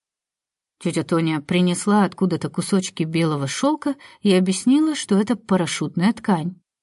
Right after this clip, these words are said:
"У Надьки выпросила", сказала она. "Трусы тебе сошьем, чтоб не голиком ходить". Никогда Сашка не видела такого белья. Мяла в руках готовые трусы,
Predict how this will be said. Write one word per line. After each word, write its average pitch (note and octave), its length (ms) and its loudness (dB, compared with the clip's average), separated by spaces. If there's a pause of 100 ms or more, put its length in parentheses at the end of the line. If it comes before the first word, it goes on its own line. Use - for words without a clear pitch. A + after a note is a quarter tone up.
(340)
"У B3+ 80 4
Надьки G3+ 400 4
выпросила", A3+ 640 2 (280)
сказала F#3 460 0
она. F3 260 -2 (400)
"Трусы C4+ 360 4
тебе E3 240 0
сошьем, D#3+ 580 -2
чтоб - 280 -4
не G#3 120 4
голиком G#3+ 460 2
ходить". C#3+ 440 -6 (1000)
Никогда B3 640 4
Сашка C4+ 460 2
не A#3 160 8
видела F#3+ 400 2
такого F#3 540 2
белья. A#3+ 520 2 (480)
Мяла G3+ 360 4
в D#3 80 -6
руках D#3 440 -2
готовые D#3 540 0
трусы, D3+ 460 -2